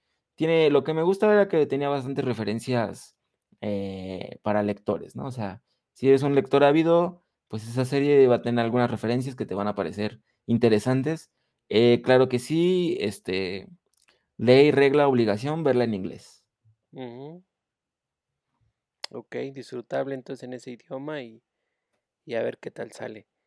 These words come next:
Speaker 2: Y como vemos, ya lo habíamos mencionado en Descorche Libre, esta plataforma Netflix cada vez se ve más acorralada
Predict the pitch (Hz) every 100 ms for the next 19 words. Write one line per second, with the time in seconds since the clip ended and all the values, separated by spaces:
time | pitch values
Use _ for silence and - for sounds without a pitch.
0 | _ _ - 131 127 127 127 139 139 156
1 | 196 208 208 - - - - - _ _
2 | 123 139 135 135 131 120 123 127 117 -
3 | 123 - 127 147 151 160 160 139 _ _
4 | _ _ - - 113 120 - - 123 123
5 | 123 131 - 156 - - 127 120 117 120
6 | 120 117 113 - 110 113 120 127 151